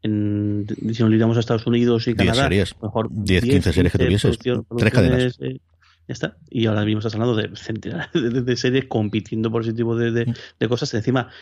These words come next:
Speaker 1: con el, con muchas cadenas nuevas peleando muchísimo. Y
Speaker 2: Sí, sí, sí.
Speaker 1: imagino, o sea, no, no conozco ese mundillo tanto, pero imagino que la, eh, que la cantidad de pasta que se tenga gastado, pues, en, em, Apple, eh, imagino que Peacock,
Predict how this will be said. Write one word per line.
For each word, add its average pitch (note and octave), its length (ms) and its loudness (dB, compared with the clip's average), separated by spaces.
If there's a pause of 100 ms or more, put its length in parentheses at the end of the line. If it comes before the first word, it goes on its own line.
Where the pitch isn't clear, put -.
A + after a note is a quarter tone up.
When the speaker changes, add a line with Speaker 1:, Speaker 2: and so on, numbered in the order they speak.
(120)
Speaker 1:
con G#2+ 220 0
el, G#2 340 -4
con G#2+ 440 -4
muchas A#2 460 -2
cadenas A#2+ 400 -2
nuevas A#2+ 460 -2 (140)
peleando A2 500 0
muchísimo. A2+ 600 -6
Y A2 80 -4
Speaker 2:
Sí, - 40 -6
sí, F#2+ 120 0
sí. F2 160 -2
Speaker 1:
imagino, - 320 -6
o A2+ 40 -12
sea, A#2+ 140 -8
no, A2+ 160 -2 (380)
no A#2 140 -2
conozco A#2 220 2
ese A#2 100 2
mundillo A#2 340 2
tanto, A#2+ 280 -2
pero B2+ 100 -2
imagino A#2 300 -4
que A#2 220 -4 (360)
la, G#2 300 -4
eh, G2+ 400 -4
que - 120 -6
la G#2+ 160 0
cantidad G#2+ 360 -2
de A#2 80 -2
pasta A#2+ 240 -8
que A#2+ 100 -6
se A#2+ 220 -4
tenga A#2+ 220 -2
gastado, A#2 560 0
pues, A#2 180 -4
en, A#2 520 -2
em, A#2 580 0 (420)
Apple, A#2+ 680 -2
eh, A#2 680 -2
imagino A2 280 -4
que A#2 100 0
Peacock, A#2+ 480 -2